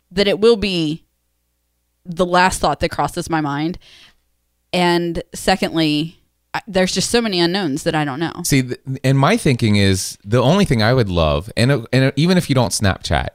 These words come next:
Speaker 2: it would be cool. T-, like, the thing I love about Snapchat is it's, it's, it's little short little video clips,
Speaker 1: Mm-hmm.
Speaker 2: and it's like you don't even have to think about it. It's just like you hit the button and say something, and, and boom, it's done.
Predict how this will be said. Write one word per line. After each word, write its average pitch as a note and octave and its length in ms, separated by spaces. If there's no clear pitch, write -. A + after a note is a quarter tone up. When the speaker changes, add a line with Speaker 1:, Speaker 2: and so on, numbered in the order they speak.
Speaker 2:
it G#2 140
would G#2+ 160
be G2+ 460
cool. G#2 360
T-, - 200
like, - 180
the D#3 220
thing G3+ 220
I F#3 140
love D3 220
about C3 180
Snapchat A2 420
is G2+ 180
it's, - 360
it's, - 320
it's - 260
little G#2+ 220
short G#2 320
little F2+ 180
video F2+ 320
clips, G2 300
Speaker 1:
Mm-hmm. - 100
Speaker 2:
and F2+ 80
it's - 240
like E2 160
you F#2+ 100
don't G#2+ 100
even F#2+ 140
have D#2+ 160
to - 80
think D#2+ 240
about E2 240
it. - 220
It's E2+ 200
just - 240
like E2 160
you D#2+ 60
hit F#2 140
the - 60
button D#2+ 300
and D#2+ 100
say D#2 180
something, E2+ 360
and, D#2+ 160
and E2 160
boom, F2 180
it's D2+ 140
done. F2+ 340